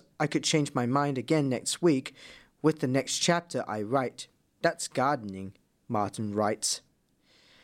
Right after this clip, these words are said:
Fans have feverishly speculated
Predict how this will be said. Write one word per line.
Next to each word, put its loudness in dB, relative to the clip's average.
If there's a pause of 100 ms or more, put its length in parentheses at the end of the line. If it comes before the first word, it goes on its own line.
(200)
Fans 2
have 2
feverishly 2
speculated 0